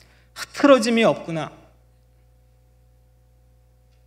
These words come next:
그리고 그날만 성을 일곱 번이나 돌았습니다. 아직 일곱 번 돌 믿음이 넉넉히 남아있었구나.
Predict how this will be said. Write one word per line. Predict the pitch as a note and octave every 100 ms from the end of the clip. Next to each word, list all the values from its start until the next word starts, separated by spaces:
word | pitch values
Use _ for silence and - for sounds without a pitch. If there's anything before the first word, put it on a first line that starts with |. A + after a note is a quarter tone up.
| _ _ _ _ _ _ _ _ _ _ _ _ _ _ -
그리고 | - C3 -
그날만 | D3 D#3 E3 F3+ F#3 E3
성을 | - E3 D#3+
일곱 | D#3 F#3 G3+ G3+
번이나 | F#3+ F3+ F3
돌았습니다. | E3 G#2+ G2 - - - _ _ _ _ _ _ _ _ _ _ _ _ _ _ _ _ _ _ _ - - _ _ _ _ _ -
아직 | - E3+ A#3 A#3
일곱 | A3+ A#3+ A#3+
번 | A#3+ A#3
돌 | - G#3+ G#3
믿음이 | D#3 E3 G3 F#3+
넉넉히 | A#2 C3+ E3 E3 F3+
남아있었구나. | C3+ B2 C3 - C3+ A#2+ G2+ -